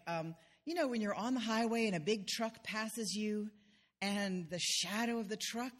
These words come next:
mm, passes over your car, "Did you actually get run over by that truck?" "No,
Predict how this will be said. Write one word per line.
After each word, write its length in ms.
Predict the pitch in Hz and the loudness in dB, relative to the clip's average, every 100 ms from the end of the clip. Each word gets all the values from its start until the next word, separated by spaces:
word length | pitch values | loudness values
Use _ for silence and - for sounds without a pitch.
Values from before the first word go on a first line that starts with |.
| - _ _ _ _ _ | -20 _ _ _ _ _
mm, 160 | 190 185 | -2 -2
passes 400 | - 226 220 202 | 0 -2 -2 0
over 220 | 214 208 | 0 0
your 160 | 220 196 | -2 -2
car, 480 | - 214 214 220 220 - - _ _ | -2 -2 0 0 -4 -14 -20 _ _
"Did 140 | 233 196 | -4 -2
you 160 | 302 | -2
actually 360 | 240 254 - 277 | -2 -2 -2 -2
get 200 | 262 - | -2 0
run 180 | 214 208 | 2 2
over 240 | 240 277 | 2 0
by 160 | 254 269 | -2 0
that 200 | 277 - | 0 -2
truck?" 380 | 262 311 320 - - _ _ _ _ _ _ _ - | -2 -4 -6 -16 -18 _ _ _ _ _ _ _ -8
"No, 400 | 165 160 196 | -6 -4 -4